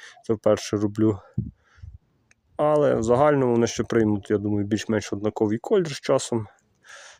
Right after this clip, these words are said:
І все буде чудово. Бочину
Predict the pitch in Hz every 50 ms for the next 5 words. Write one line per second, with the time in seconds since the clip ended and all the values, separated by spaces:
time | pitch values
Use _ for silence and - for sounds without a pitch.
0 | _ _ _ _ - 165 165 160 143 - - 127 135 131 120 113 110 113 117 113
1 | 107 - - - - 117 107 107 104 104 101 101 - - - - - - - -
2 | - - - - _ _ - - _ _ _ _ _ _ _ _ _ _ _ _
3 | _ _ _ _ - 110 104 123 127 - - - 123 117 107 104 98